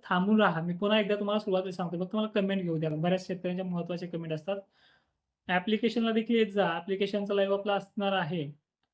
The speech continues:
मी मेसेज टाकतो, पोरं म्हटले लाईव्ह घ्यायचं तर ते लगेच तिथे घ्यावाच लागतो मला. इथे फक्त काय माहिती आहे का, सोशल मीडियावरती एकदा माहिती सांगितली, परत सांगायचं काम पडत नाही. पंधरा दिवसापूर्वी सांगितलं तुम्हाला की आठवड्यामध्ये ह्या जानेवारीच्या खराब वातावरण आहे, पावसासारखं वातावरण दिसेल वगैरे.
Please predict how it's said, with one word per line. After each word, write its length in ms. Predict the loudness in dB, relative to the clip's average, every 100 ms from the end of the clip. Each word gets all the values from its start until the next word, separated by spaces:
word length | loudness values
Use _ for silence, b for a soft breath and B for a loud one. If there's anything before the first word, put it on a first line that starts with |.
| -4
मी 60 |
मेसेज 400 | 2 2 0 -2
टाकतो, 300 | -2 0 -2
पोरं 280 | -2 0 0
म्हटले 300 | 0 -2 0
लाईव्ह 180 | 2 2
घ्यायचं 260 | 0 -2 -4
तर 100 | -2
ते 120 | -2
लगेच 180 | -2 -2
तिथे 160 | -2 0
घ्यावाच 320 | 2 2 0
लागतो 220 | -2 -2
मला. 300 | -2 0 -4 -10 _ _ _
इथे 260 | -2 0 0
फक्त 180 | -2 -2 0
काय 200 | 0 0
माहिती 200 | -2 -2
आहे 100 | -2
का, 80 | -6 _ _ _ -8
सोशल 280 | -6 -4
मीडियावरती 320 | -2 0 0 -2
एकदा 140 | -2
माहिती 280 | -2 -4 -2
सांगितली, 460 | -4 -2 -2 -4
परत 140 | -2 -2
सांगायचं 400 | -2 -2 -4 -4
काम 140 | -4
पडत 140 | -4 -6
नाही. 120 | -8
पंधरा 280 | -4 -2 0
दिवसापूर्वी 460 | -2 -4 -4 -2 -2
सांगितलं 400 | -4 -4 -4 -4
तुम्हाला 300 | -4 -4 -2
की 100 | -2
आठवड्यामध्ये 520 | -2 -4 -4 -4 -4
ह्या 140 | -6
जानेवारीच्या 460 | -6 -8 -8 -6 -6 B B _
खराब 260 | 0 2 2
वातावरण 340 | 0 -2 -4
आहे, 320 | -4 -4 -4 -2
पावसासारखं 580 | -2 -2 -2 -4 -2
वातावरण 320 | -2 -2 -6 -8
दिसेल 260 | -8 -4
वगैरे. 300 | -2 -2 -2